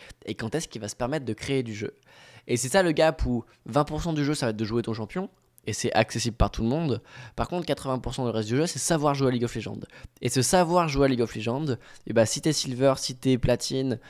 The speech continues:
euh, si t'es, euh, gold, et bah, tu vas pas arriver à le maîtriser. Donc ça te sert à rien de jouer des champions qui sont broken en challenger si t'es en dessous de l'elo, parce que les problématiques n'est pas juste de savoir jouer le champion.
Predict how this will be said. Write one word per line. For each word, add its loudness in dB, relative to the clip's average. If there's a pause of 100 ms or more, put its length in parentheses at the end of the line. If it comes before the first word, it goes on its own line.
(220)
euh, 6
si -2
t'es, 6
euh, 4 (1000)
gold, 4 (180)
et 0
bah, 2
tu -8
vas -6
pas 6
arriver 0
à 2
le 0
maîtriser. -4 (320)
Donc -6
ça -2
te -6
sert 2
à 4
rien 2 (320)
de -2
jouer 2
des 0
champions -4
qui -10
sont -6
broken 0
en -2
challenger -2 (400)
si -8
t'es 0
en 0
dessous -8
de -8
l'elo, 0 (360)
parce -2
que -6
les 2
problématiques -2
n'est 0
pas 4
juste -6
de 2 (240)
savoir 2
jouer -2
le -2
champion. -8